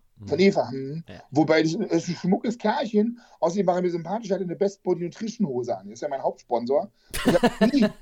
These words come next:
Speaker 1: <laughs>
Speaker 2: ich hab noch nie jemand mit dieser Hose ge-, ich hab die in fünffacher Ausführung und er hat die Hose getragen. Ich dachte mir so, „Du bist der Geilste.“ <laughs> Nee, das war, ähm, ich kann mit dem noch nichts anfangen, aber ich glaub, der ist gar nicht verkehrt, der Bursche. Also
Speaker 1: Ja, bisher
Speaker 2: aber
Speaker 1: ist er sehr ruhig und
Speaker 2: wo wir grad bei
Speaker 1: zurückgenommen,
Speaker 2: dem
Speaker 1: ne?
Speaker 2: Thema sind.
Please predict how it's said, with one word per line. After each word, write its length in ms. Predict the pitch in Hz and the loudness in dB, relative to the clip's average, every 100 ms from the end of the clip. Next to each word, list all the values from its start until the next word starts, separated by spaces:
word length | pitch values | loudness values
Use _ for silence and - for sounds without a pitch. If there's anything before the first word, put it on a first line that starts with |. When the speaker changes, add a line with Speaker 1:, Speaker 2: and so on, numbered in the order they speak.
| 202 | -6
Speaker 1:
<laughs> 260 | - - 175 | -6 -6 2
Speaker 2:
ich 80 | |
hab 100 | 202 | 2
noch 100 | 202 | 4
nie 200 | 196 262 277 | 0 0 0
jemand 220 | 226 214 | 4 4
mit 120 | 190 | 2
dieser 180 | 185 185 | 2 4
Hose 200 | 233 240 | 2 0
ge-, 120 | 165 | -4
ich 80 | 180 | -4
hab 100 | - | -8
die 100 | 185 | -10
in 60 | |
fünffacher 460 | 165 226 233 214 185 | -6 -6 -2 0 2
Ausführung 640 | 180 - - 147 143 202 - - - - | 2 -2 -6 -4 -2 -4 -4 -14 -20 -14
und 140 | - 160 | -6 -2
er 80 | 165 | 0
hat 100 | 196 | 0
die 80 | 170 | 2
Hose 180 | 262 | 2
getragen. 300 | 240 - 170 | 0 0 2
Ich 60 | 156 | 0
dachte 180 | 156 147 | -6 -4
mir 140 | 139 | -4
so, 120 | 117 | -4
„Du 200 | 120 151 | -8 -8
bist 200 | 135 123 | -6 0
der 100 | 123 | 0
Geilste.“ 520 | 104 107 113 - 92 104 _ _ _ _ - 208 | 2 2 0 -6 -10 -12 _ _ _ _ -4 2
<laughs> 420 | 208 339 311 262 - 156 - - - - - _ | 4 4 2 -2 -10 -16 -14 -14 -16 -18 -20 _
Nee, 160 | 151 180 | -4 -2
das 200 | 160 143 | -2 0
war, 260 | 147 151 147 | 2 2 0
ähm, 320 | 143 143 143 | -4 -6 -16
ich 160 | 131 - | -16 -6
kann 260 | 165 190 | -2 0
mit 160 | 185 160 | 0 -2
dem 100 | 170 | -4
noch 80 | 160 | -6
nichts 180 | 151 - | -8 -6
anfangen, 320 | 170 240 220 | -2 0 0
aber 100 | 143 | -2
ich 80 | 139 | 0
glaub, 200 | 156 - | -2 0
der 100 | 151 | -2
ist 100 | 135 | 0
gar 140 | 147 | -2
nicht 180 | 139 135 | -4 -6
verkehrt, 400 | 147 - 233 214 | -8 0 0 2
der 80 | 131 | 0
Bursche. 400 | 113 110 - 107 | -2 -10 -12 -18
Also 400 | 113 110 113 110 _ - - - _ _ _ _ _ _ _ _ _ _ _ _ _ _ _ - | -16 -16 -16 -18 _ -20 -20 -20 _ _ _ _ _ _ _ _ _ _ _ _ _ _ _ -4
Speaker 1:
Ja, 120 | 123 | 2
bisher 240 | 160 196 233 | 4 6 6
Speaker 2:
aber 20 | |
Speaker 1:
ist 80 | 233 | 4
er 100 | 240 | 2
sehr 220 | 139 139 | 0 -2
ruhig 420 | 120 135 98 - | -4 -6 -6 -10
und 120 | 104 | -8
Speaker 2:
wo 160 | 110 170 | 0 4
wir 100 | 185 | 4
grad 200 | 180 170 | 4 2
bei 100 | 160 | 2
Speaker 1:
zurückgenommen, 0 | |
Speaker 2:
dem 160 | 165 151 | 2 2
Speaker 1:
ne? 0 | |
Speaker 2:
Thema 280 | 180 160 | 2 2
sind. 240 | 120 117 | -2 -4